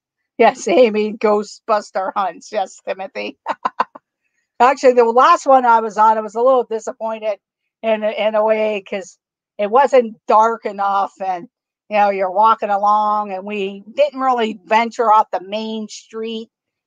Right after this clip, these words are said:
uh, uh, that goes through Gettysburg. We kinda stayed on that main street instead of veering off into the alleys or go out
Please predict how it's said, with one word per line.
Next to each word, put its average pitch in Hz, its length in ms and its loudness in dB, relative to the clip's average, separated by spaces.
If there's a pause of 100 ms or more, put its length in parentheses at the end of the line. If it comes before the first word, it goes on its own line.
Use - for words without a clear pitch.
(100)
uh, 208 260 6 (100)
uh, 208 140 2
that 196 180 2
goes 208 320 0
through 214 260 -8
Gettysburg. 220 800 -2
We 196 260 -10 (380)
kinda 226 240 4
stayed 220 380 0
on 214 180 4
that 202 200 0
main 208 260 -6
street 220 300 -8
instead 202 300 -4
of 185 120 2 (400)
veering 208 460 0
off 208 320 4
into 202 260 -4
the 190 140 -2
alleys 196 640 2
or 185 160 -6
go 196 240 2
out 202 260 4